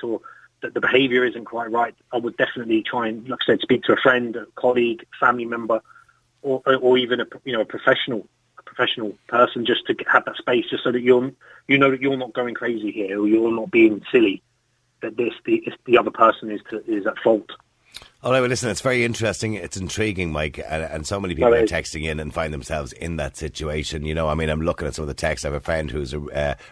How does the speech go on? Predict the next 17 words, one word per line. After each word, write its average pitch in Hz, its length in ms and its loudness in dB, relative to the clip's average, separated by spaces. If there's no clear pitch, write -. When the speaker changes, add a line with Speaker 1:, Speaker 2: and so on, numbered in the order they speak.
Speaker 2:
really 85 200 -2
a 76 60 -2
prisoner 78 440 -4
in 73 60 -4
her 73 100 -2
own 73 140 -2
home. 87 400 0
Her 76 120 -4
husband 78 340 -2
has 71 180 -6
totally 82 440 -4
isolated 76 420 -4
her 69 100 -6
from 65 160 -10
all 85 300 0
of 67 100 -6
us. 78 200 -6